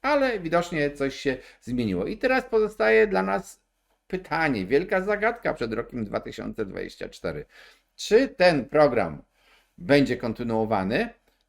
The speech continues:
czy też nie będzie kontynuowany? Jeżeli program wygaśnie w sposób, że tak powiem, naturalny, będzie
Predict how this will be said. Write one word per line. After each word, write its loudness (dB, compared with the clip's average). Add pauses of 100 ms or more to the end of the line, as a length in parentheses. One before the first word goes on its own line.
czy 0
też 0
nie 0
będzie 2
kontynuowany? -6
Jeżeli -2 (960)
program 2 (960)
wygaśnie 4
w -20
sposób, -6
że -6
tak -4
powiem, 2
naturalny, 0 (540)
będzie 2